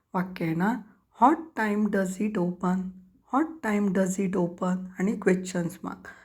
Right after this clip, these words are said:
हे साध्या वर्तमान काळाचं वाक्य असल्यामुळे डज वापरलेलं आहे, इटसोबत डज वापरलेलं आहे. त्याच्यानंतर तिसरं वाक्य बघू.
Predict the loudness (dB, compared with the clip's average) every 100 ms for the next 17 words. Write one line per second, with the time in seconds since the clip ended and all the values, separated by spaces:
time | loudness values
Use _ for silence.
0 | _ 2 2 4 2 4 4 4 2 0
1 | 2 2 2 -2 0 -2 -2 -2 -2 -2
2 | 0 0 2 2 0 -4 2 4 4 2
3 | 0 0 -4 -4 -2 -4 -6 -2 -2 -2
4 | -8 -6 -4 -4 -2 0 0 -2 -6 -6
5 | -8 -8 -8 -10 -12 -20 -20 -20 _ _
6 | _ -2 2 2 0 0 0 0 -6 -20
7 | _ -2 0 0 0 0 -2 -8 -8 -6
8 | -4 -6